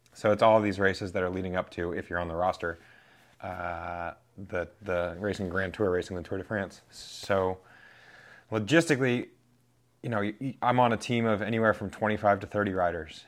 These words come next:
and that means you sign your contract with a team, much like you would any other professional sports team, and you therefore use that team's equipment,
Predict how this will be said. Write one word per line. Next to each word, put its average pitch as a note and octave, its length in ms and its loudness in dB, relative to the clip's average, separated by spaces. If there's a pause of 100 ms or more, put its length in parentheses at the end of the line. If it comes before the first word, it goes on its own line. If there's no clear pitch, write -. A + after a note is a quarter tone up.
and G2 120 -12
that F#2+ 140 -4
means G2+ 420 -8 (220)
you F#2+ 140 -6
sign F#2+ 280 -2
your G2+ 80 0
contract F#2 400 2
with G2+ 100 -2
a G2+ 40 -4
team, F#2+ 340 -6 (100)
much F2 220 -8
like E2+ 140 -6
you F2 80 -4
would F2 120 -2
any F2+ 140 -4
other F#2 140 -6
professional - 360 -10
sports - 240 -4
team, F#2 200 -8
and E2+ 180 -8
you F2 160 -8 (140)
therefore F2+ 340 -2
use F2 340 -4 (120)
that E2+ 280 -6 (140)
team's E2+ 360 -8
equipment, F#2+ 400 -4